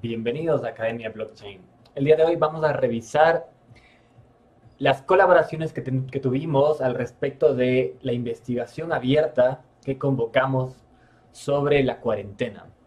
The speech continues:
sobre por qué estamos encerrados. Si es que ustedes recuerdan, publicamos un artículo en nuestro blog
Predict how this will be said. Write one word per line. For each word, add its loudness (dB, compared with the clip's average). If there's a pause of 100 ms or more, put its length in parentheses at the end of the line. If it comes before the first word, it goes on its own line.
(180)
sobre 0
por -6
qué -2
estamos -8
encerrados. -10 (720)
Si -10
es -12
que 4 (320)
ustedes 0
recuerdan, 2 (460)
publicamos 0
un -4
artículo -6
en -4
nuestro -8
blog 2